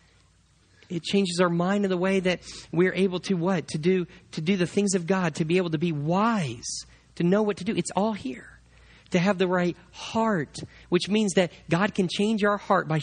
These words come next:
directing us in the right way. It gives us a heart to ultimately do what? To be able to have joy in our heart again. Only this book can do it.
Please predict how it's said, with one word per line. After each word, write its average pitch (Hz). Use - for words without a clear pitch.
directing 208
us 202
in 202
the 196
right 202
way. 175
It -
gives 196
us 185
a 185
heart 202
to 190
ultimately 190
do 202
what? 175
To 170
be 196
able 190
to 175
have -
joy 180
in 139
our 117
heart 117
again. 113
Only 247
this 269
book -
can 190
do 240
it. -